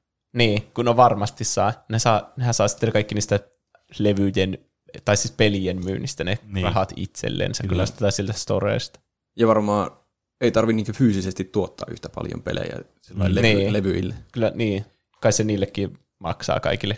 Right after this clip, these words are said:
Speaker 2: Niin.
Speaker 1: julkaisijoille se levyjen
Speaker 2: Niin.
Speaker 1: painaminen.
Speaker 2: Joskin ne joutuu siitä huolimatta tekemään sen, koska sitä on kuitenkin levyllinen versio olemassa. Et
Speaker 1: Niin.
Speaker 2: se
Speaker 3: Mutta
Speaker 2: nyt ei
Speaker 3: jos
Speaker 2: varmaan merkittävästi laske sitä niinku hintaa sit sillä.
Speaker 3: Jos kysyntä laskee kovasti, niin varmaan ne tekee niitä vähemmän.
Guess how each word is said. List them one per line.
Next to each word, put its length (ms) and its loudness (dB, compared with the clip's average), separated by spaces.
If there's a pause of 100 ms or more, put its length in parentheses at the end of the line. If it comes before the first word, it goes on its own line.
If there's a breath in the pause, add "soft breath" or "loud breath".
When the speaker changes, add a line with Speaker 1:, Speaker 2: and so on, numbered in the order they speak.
Speaker 2:
Niin. 420 -4
Speaker 1:
julkaisijoille 720 0
se 200 -4
levyjen 460 0 (140)
Speaker 2:
Niin. 120 -12
Speaker 1:
painaminen. 520 -4
Speaker 2:
Joskin 300 0
ne 80 4
joutuu 240 2
siitä 200 0
huolimatta 420 2
tekemään 380 -2
sen, 80 -12
koska 220 -6
sitä 160 -2
on 80 2
kuitenkin 260 -4
levyllinen 360 -2
versio 300 -4
olemassa. 540 -4
Et 100 -20
Speaker 1:
Niin. 220 -6
Speaker 2:
se 80 0
Speaker 3:
Mutta 160 0
Speaker 2:
nyt 40 2
ei 80 4
Speaker 3:
jos 60 -2
Speaker 2:
varmaan 260 2
merkittävästi 500 -2
laske 260 -2
sitä 260 -4 (340)
niinku 300 -14 (220)
hintaa 300 -4
sit 180 -8
sillä. 220 -12 (120)
Speaker 3:
Jos 160 -6
kysyntä 460 0
laskee 280 -6
kovasti, 340 -6
niin 100 -10
varmaan 200 -6
ne 60 -8
tekee 180 -6
niitä 180 -4
vähemmän. 380 -8